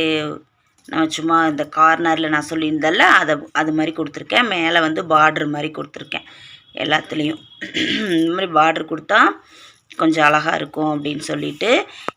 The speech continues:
இப்ப இந்த இடத்துல நம்ம தென்னங்குச்சி சொருகணும். சரிங்களா? அப்புறம் கதவு கிட்டையும் தென்னங்குச்சி சொருகணும். நான் வந்து சொருகலை. ஏன்னா இப்படி பார்க்கும்போது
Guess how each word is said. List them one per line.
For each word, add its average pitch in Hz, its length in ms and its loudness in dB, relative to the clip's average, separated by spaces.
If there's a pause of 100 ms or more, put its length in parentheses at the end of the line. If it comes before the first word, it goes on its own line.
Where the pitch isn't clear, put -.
(120)
இப்ப 180 180 4 (140)
இந்த 175 280 -2
இடத்துல 196 280 -2
நம்ம 175 220 -2
தென்னங்குச்சி 165 560 -2
சொருகணும். 156 580 0 (580)
சரிங்களா? 165 360 4 (320)
அப்புறம் 233 300 -4
கதவு 185 320 0
கிட்டையும் 175 400 -2
தென்னங்குச்சி 165 500 0
சொருகணும். 156 420 -2 (120)
நான் 180 280 4
வந்து 175 160 -2 (120)
சொருகலை. 156 440 0 (300)
ஏன்னா 175 240 0 (800)
இப்படி 165 180 -4 (100)
பார்க்கும்போது 190 580 -2